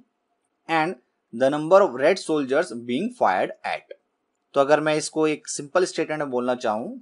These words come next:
तो I can say that the rate of soldiers wounded is proportional to both number of soldiers, यानी दोनों आर्मी के number of soldiers पे ये डिपेंड करेगा। तो चलिए अब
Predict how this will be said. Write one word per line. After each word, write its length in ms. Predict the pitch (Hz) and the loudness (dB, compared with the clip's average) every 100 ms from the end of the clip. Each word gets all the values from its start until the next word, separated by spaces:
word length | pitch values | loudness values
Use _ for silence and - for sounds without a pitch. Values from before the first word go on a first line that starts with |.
| _ _ - | _ _ -6
तो 60 | 113 | -4
I 100 | 110 | -4
can 220 | 123 123 113 | -8 -10 -8
say 100 | 110 | -4
that 260 | 117 180 302 _ _ _ _ _ 113 | -2 -2 -4 _ _ _ _ _ -10
the 180 | 110 117 | -4 0
rate 300 | 147 185 196 | 2 2 2
of 100 | 175 | 0
soldiers 540 | - 151 147 151 147 135 | -2 -4 0 0 0 0
wounded 540 | 139 143 131 120 127 - _ 131 | 0 0 0 -2 -2 -6 _ -12
is 120 | - - | -12 -6
proportional 760 | 127 - 147 160 - 180 185 175 | -6 -6 -8 -8 -6 -2 -2 0
to 80 | 156 123 139 _ _ _ _ | -4 -4 -8 _ _ _ _
both 400 | 113 113 175 196 | -12 2 2 2
number 360 | 160 143 135 127 | 0 -6 0 2
of 140 | 208 - | 2 -2
soldiers, 500 | - 117 95 82 - - _ _ _ _ _ _ - | -6 -4 -4 -8 -10 -20 _ _ _ _ _ _ -10
यानी 220 | 131 175 | -6 -6
दोनों 340 | 147 156 196 | -2 0 4
आर्मी 320 | 196 180 170 160 | 6 6 6 -2
के 160 | 165 196 - | -2 -2 -6
number 300 | 127 127 131 | -4 0 2
of 120 | 147 143 | 2 2
soldiers 400 | 131 120 123 123 | 0 2 2 0
पे 200 | 135 202 440 | -2 -2 -4
ये 280 | 156 117 175 - - | -8 -2 -2 -2 -10
डिपेंड 460 | 110 113 107 113 214 - - | -6 -6 -2 -2 -2 -10 -2
करेगा। 340 | 139 82 76 - _ _ _ _ _ _ - | 0 0 -6 -12 _ _ _ _ _ _ -8
तो 60 | 165 | 2
चलिए 260 | 190 233 | 2 6
अब 160 | 240 | 4